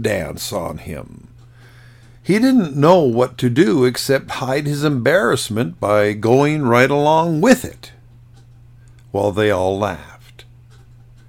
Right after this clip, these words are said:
Do these seem like stories from the Twilight Zone? Well, they are taken from our current news headlines.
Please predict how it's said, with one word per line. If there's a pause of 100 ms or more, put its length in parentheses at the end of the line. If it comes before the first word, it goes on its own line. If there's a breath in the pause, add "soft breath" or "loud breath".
(600 loud breath)
Do
these
seem
like
stories
from
the
Twilight
Zone? (1300 loud breath)
Well,
they
are
taken
from
our
current
news
headlines.